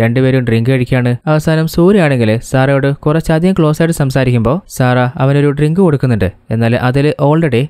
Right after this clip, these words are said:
ഒരു മരുന്ന് മിക്സ് ചെയ്തിട്ടുണ്ട്. അതായത് എന്ത് മരുന്നെന്ന് വെച്ചാല് ആ ഒരു മരുന്ന് ഉള്ളിൽ ചെന്ന് കഴിഞ്ഞാല് പിന്നെ സത്യം മാത്രമേ പുറത്ത് പറയുള്ളൂ. എന്നാൽ ചെറുതായിട്ട് അവരുടെ കോൺഷ്യസ് നഷ്ടപ്പെട്ട് അബോധാവസ്ഥയിലേക്ക് പോകും.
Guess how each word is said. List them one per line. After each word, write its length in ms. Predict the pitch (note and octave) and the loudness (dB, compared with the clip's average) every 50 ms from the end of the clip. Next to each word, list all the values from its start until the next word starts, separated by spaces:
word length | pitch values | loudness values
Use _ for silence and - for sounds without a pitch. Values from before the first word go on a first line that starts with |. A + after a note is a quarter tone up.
| - | -2
ഒരു 320 | - B2+ B2 B2+ B2+ B2+ C3 | -2 0 0 2 0 0 0
മരുന്ന് 400 | C3+ C#3 C#3+ C#3+ D#3 D#3+ F3 F3+ | 0 0 0 0 0 0 0 0
മിക്സ് 200 | D#3+ C3+ - - | 0 0 -2 -2
ചെയ്തിട്ടുണ്ട്. 500 | E3 D3 C3 A#2+ A#2+ A#2 A#2+ A#2 F#2 E2+ - _ _ - | -2 0 0 0 0 0 0 -2 -2 -4 -6 _ _ -4
അതായത് 260 | B2+ C3 C3+ C3+ C3 | -2 0 0 0 0
എന്ത് 280 | - C#3+ D3 E3 F3 G#3 | 0 0 0 0 2 2
മരുന്നെന്ന് 380 | G3+ F3+ D#3 D#3 D#3+ D#3+ D3+ C#3 | 2 2 2 2 0 0 0 -2
വെച്ചാല് 360 | B2+ - B2 G#2+ G#2+ A#2+ E3 - - | 0 0 0 0 0 0 -2 -2 -2
ആ 120 | C#3 C#3 | 0 0
ഒരു 200 | C#3+ C#3+ D3 C#3+ | 2 2 2 0
മരുന്ന് 320 | C#3+ D3 D3+ D#3+ F3+ F#3 F3+ | 0 0 0 2 2 2 2
ഉള്ളിൽ 200 | E3 E3+ F#3 F#3+ | 2 2 2 0
ചെന്ന് 240 | - E3+ D#3 D3+ | 0 0 0 2
കഴിഞ്ഞാല് 420 | D3 C#3+ C#3 C3+ C3 B2+ C3+ D#3+ F3 - - | 2 0 0 0 0 0 0 0 -2 -2 -2
പിന്നെ 300 | - A#2 A2+ A#2 A#2 A#2+ - | -2 0 0 0 -2 -2 -4
സത്യം 480 | - - - C#3+ C#3 - - F#3+ F3 D3 | -6 -4 -2 -2 -2 0 -2 0 0 2
മാത്രമേ 400 | B2+ A#2+ A#2 - B2 B2+ D3 D#3+ - _ - | 0 0 0 0 -2 -2 -2 -4 -8 _ -2
പുറത്ത് 300 | - C3 C3+ D3 - F#3+ | 0 0 0 0 0 0
പറയുള്ളൂ. 560 | D#3 C3+ A#2 A2+ A2 G#2+ A2 A#2+ G#2+ E2+ - - | 0 2 2 2 2 2 2 2 0 -2 -4 -4
എന്നാൽ 360 | C3+ C3 C3 C3 C3 C3+ C3+ | -4 -2 0 0 0 0 0
ചെറുതായിട്ട് 680 | C#3 - - D3+ D3+ E3 E3+ F3 E3 D3+ C3 A#2 A2 A#2+ E3 D#3 | -2 0 0 0 0 2 2 2 0 0 0 0 -2 -2 -2 -2
അവരുടെ 220 | B2+ B2+ C3 C#3+ | 0 0 0 0
കോൺഷ്യസ് 500 | C#3 - C#3+ D3 D#3 D#3+ - F#3 F#3+ F3+ | -2 -2 0 0 0 0 0 0 2 2
നഷ്ടപ്പെട്ട് 520 | E3 C#3 - D3 C3+ C3 A2+ G#2+ A2+ B2 C#3 - _ - | 0 0 0 0 -2 0 0 0 -2 -2 -2 -6 _ -6
അബോധാവസ്ഥയിലേക്ക് 880 | C#3 C3 C3+ C#3 D3 D#3+ E3 D3+ C#3+ C3+ C3+ C#3 - - C#3+ C#3+ C#3 C3+ | -2 -2 0 2 2 2 2 2 2 2 0 0 0 0 0 0 0 0
പോകും. 200 | - G#2 F2+ | 0 0 -2